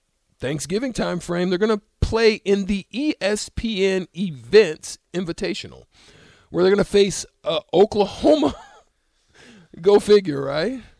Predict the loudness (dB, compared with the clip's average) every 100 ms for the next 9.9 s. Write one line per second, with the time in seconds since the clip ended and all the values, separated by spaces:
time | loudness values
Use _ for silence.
0 | _ _ _ -6 -4 0 0 2 -2 -2
1 | -2 -2 0 0 0 -2 -6 -10 -8 -4
2 | -2 0 0 -2 -8 -6 -6 -8 -10 -10
3 | -6 -6 -2 -4 -4 -6 -6 -8 -8 -8
4 | -6 -2 0 0 -2 -6 -6 -6 -6 -6
5 | -4 -4 -4 -6 -6 -8 _ _ _ _
6 | -16 -10 -8 -8 -12 -18 -20 _ -14 -6
7 | -4 -4 -4 -6 -8 -8 -4 -2 -2 -4
8 | -8 -6 -6 -4 -2 -2 -4 -8 -8 -6
9 | -6 -6 -6 -6 -6 -6 -6 -10